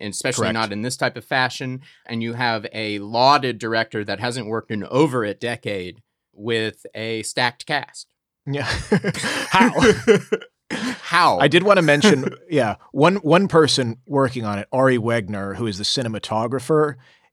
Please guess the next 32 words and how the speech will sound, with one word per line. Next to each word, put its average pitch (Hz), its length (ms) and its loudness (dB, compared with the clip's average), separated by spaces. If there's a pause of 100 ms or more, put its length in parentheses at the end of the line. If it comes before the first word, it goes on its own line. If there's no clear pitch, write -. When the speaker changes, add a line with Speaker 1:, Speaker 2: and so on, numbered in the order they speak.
(160)
Speaker 2:
if - 320 0 (280)
only 147 320 6
because 110 720 0 (180)
we 113 200 -4
had 104 340 -4 (160)
done 143 280 4
something 123 360 0
else 120 240 0
that - 120 -12
she 127 160 -2
had 110 80 -2
worked 120 240 -4
on 107 160 -2
recently, 120 480 -4
the 101 100 -8
film 120 260 -4
Zola, 120 520 2 (420)
a - 80 -6
completely 147 560 0
different 95 460 -4
Speaker 1:
Yes. - 280 -12
Speaker 2:
film 98 460 -2 (140)
<laughs> - 1040 -2
about 123 440 4 (160)
Speaker 1:
This 135 200 -2
is 135 100 -2
the 127 80 -2
same 135 240 4
Speaker 2:
uh, - 20 2
Speaker 1:
cinematographer? 131 880 2 (180)
Speaker 2:
Yeah, 170 240 8
yeah. 110 400 4